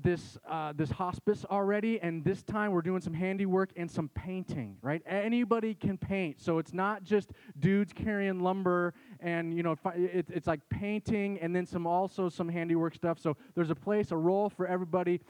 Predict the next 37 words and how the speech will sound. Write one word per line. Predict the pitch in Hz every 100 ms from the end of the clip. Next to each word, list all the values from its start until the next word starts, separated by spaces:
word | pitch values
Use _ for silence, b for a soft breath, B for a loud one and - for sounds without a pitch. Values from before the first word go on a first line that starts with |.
| B
Sign | - - 202 220
up | 214
with | 196
Monica | 175 175 190 202 202
on | 196 175 170
the |
patio | 151 170 180 185 180
at |
the | 156
outreach | 156 185 190 -
table. | 202 185 180
There's | 175 143
other | 165 180
people | 190 175
out | 170 170
there | 175 165
that |
can | 160
give | 156 165
you |
information. | 170 160 165 160 165 B B
You | 151
can | 143
sign | 139 175 185
up | 175
today. | 160 165 160
That | 131 160 170
will | 170
be | 180
a | 165
great | 143 170 165
trip. | - 170 160 B B
Another | 170 196 262
way | 277 247
that | 226 208 -
you | 220
can | 214